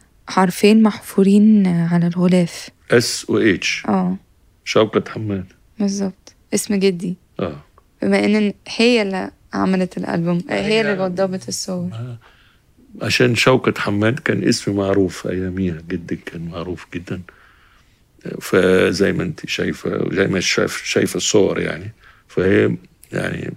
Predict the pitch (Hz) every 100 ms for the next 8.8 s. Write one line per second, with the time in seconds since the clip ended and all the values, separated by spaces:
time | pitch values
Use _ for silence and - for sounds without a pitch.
0 | - - 101 110 87 82 82 82 73 -
1 | - - - _ _ _ - - _ _
2 | 202 - 196 180 180 196 208 185 180 -
3 | - 214 208 427 _ _ _ _ _ _
4 | _ _ _ _ _ _ 127 113 98 -
5 | - 104 - - - - - - - -
6 | - - - - - - - - - -
7 | _ _ _ _ _ - 202 202 196 233
8 | 247 - 214 214 175 170 175 170